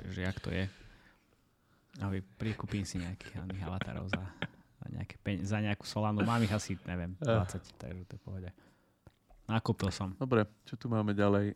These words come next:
Speaker 2: Ehm, Blizzardi uverejnili nejaký,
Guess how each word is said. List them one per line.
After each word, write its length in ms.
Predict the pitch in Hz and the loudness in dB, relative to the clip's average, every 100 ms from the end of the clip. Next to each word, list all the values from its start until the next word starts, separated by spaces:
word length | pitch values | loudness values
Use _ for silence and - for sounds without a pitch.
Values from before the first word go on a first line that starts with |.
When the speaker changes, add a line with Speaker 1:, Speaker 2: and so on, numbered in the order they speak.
| - | 0
Speaker 2:
Ehm, 680 | 107 107 110 113 113 113 110 107 _ - | 4 6 6 6 2 2 -2 -6 _ -10
Blizzardi 500 | 98 120 131 120 117 | 2 6 8 8 6
uverejnili 1000 | 113 117 117 117 117 117 113 113 110 107 - | 6 6 6 4 2 2 2 0 -4 -6 -10
nejaký, 840 | - 110 104 - - 101 98 98 | -6 -2 -2 -4 -4 -2 -2 -4